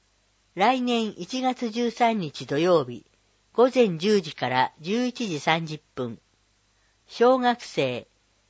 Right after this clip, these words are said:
先着十人。申し込み、十二月一日金曜日午前十時から電子申請。高階公民館。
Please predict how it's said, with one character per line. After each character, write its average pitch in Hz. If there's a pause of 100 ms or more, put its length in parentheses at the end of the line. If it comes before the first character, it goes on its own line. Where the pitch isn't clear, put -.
(100)
先 247
着 220
十 190
人。 123 (680)
申 233
し -
込 196
み、 160 (460)
十 233
二 269
月 254
一 233
日 202
金 220
曜 196
日 131
午 247
前 196
十 180
時 143
か 120
ら 123 (120)
電 196
子 202
申 175
請。 120 (1400)
高 226
階 240
公 220
民 196
館。 117